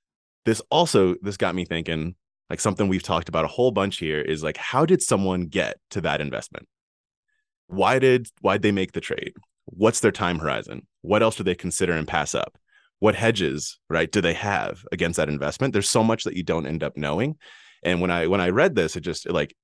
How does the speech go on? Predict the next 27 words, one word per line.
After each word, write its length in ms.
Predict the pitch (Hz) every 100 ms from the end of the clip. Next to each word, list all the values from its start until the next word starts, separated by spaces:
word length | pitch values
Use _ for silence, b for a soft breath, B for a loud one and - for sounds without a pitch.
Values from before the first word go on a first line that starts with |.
| _ _
that 180 | 104 87
kinda 180 | 113 92
just 200 | 80 -
clicked 200 | - 143
for 140 | -
me. 260 | 65 50 73 b b b
If 260 | 92 98 104
you 100 | 107
only 260 | 104 147 151
see 220 | - 104
the 140 | 80
book 420 | 67 65 95 - - _ _ _ _ _ _ _ _
and 180 | 98 95
don't 220 | 98 104
see 80 | -
all 120 | 101
the 100 | 90
revisions, 420 | 85 78 85 127 123
like, 140 | 95
you 100 | 104
only 300 | 104 127 123
see 320 | 110 104 92
the 140 | 82 82
thirteen 480 | - 95 - 95 82
F, 360 | 69 55 - _ _
right? 240 | - 80 -
The, 240 | 90 82